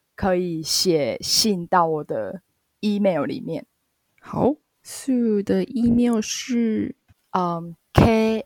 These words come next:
Speaker 1: A K E I S H U，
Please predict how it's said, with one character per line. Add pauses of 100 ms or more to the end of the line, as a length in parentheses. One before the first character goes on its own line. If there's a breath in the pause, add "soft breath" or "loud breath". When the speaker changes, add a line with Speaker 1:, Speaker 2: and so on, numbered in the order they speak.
(140)
Speaker 1:
A
K
E
I (480)
S (120)
H
U，